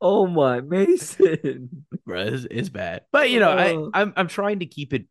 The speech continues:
Speaker 2: better now since the incident.
Speaker 1: Right, right.
Speaker 2: Uh, I'm not gonna Swiffer probably for another year, but, you know, uh,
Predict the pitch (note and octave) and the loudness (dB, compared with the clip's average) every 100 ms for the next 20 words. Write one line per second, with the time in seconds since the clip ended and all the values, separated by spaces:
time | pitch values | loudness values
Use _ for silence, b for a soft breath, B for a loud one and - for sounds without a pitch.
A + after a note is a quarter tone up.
0 | - A#2 A#2 A2+ G2 G2 G#2+ F#2+ F2+ F#2+ | -2 0 2 0 -2 -6 -6 -4 -6 -8
1 | - A2 - G2+ F#2+ - D#2+ A#1 _ _ | -8 -8 -6 -6 -6 -10 -14 -16 _ _
2 | _ _ _ A#2+ A#2 G2+ F#2 F#2+ F#2+ F2+ | _ _ _ -8 -4 -4 -4 -2 -2 -2
3 | F2 E2 - _ - A#2+ C3+ D3 - C3 | -6 -8 -12 _ -2 0 0 -2 0 -2
4 | A#2 G#2 A2 G2+ F#2 A2 G2+ G2 G2 F#2+ | -2 -2 -2 -2 -8 -6 -4 -4 -6 -4
5 | G2+ G2 G2 A2 - E3 D#3+ B2 | -4 -4 0 0 0 -2 -2 -2